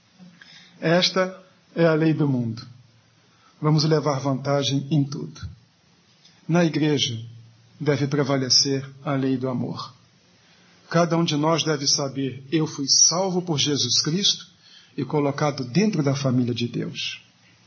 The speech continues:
Eu recebi irmãos que valem tanto aos olhos de Deus quanto eu. Cristo também morreu por eles.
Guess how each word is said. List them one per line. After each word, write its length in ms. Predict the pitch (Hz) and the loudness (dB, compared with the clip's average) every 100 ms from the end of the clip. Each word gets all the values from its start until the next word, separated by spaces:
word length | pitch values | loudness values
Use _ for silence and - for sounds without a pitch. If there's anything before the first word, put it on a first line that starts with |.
| _ _ - - - - | _ _ -20 -20 -8 2
Eu 120 | 160 | 4
recebi 580 | 151 165 170 139 185 170 | 6 6 4 2 2 2
irmãos 880 | 117 139 170 220 220 - - - _ _ _ _ _ _ _ _ _ _ _ - | 2 2 4 2 0 -2 -4 -8 _ _ _ _ _ _ _ _ _ _ _ -2
que 120 | 156 | 0
valem 360 | 139 165 160 156 | 2 2 0 -2
tanto 460 | - 226 269 202 | 2 2 4 2
aos 180 | 165 139 | 0 0
olhos 240 | 160 147 | -2 0
de 120 | 131 139 | -2 -2
Deus 720 | 139 160 170 165 - - - _ | -2 -2 -2 -4 -6 -8 -14 _
quanto 320 | - 135 151 | -8 -8 -6
eu. 220 | 71 - - _ _ _ _ - - _ _ - | -10 -10 -16 _ _ _ _ -20 -20 _ _ -2
Cristo 280 | 156 160 147 | 2 2 0
também 280 | 151 139 147 | 0 2 2
morreu 340 | 143 123 135 | 2 2 0
por 200 | - 80 | -2 -6
eles. 460 | 80 - - - | -6 -8 -10 -10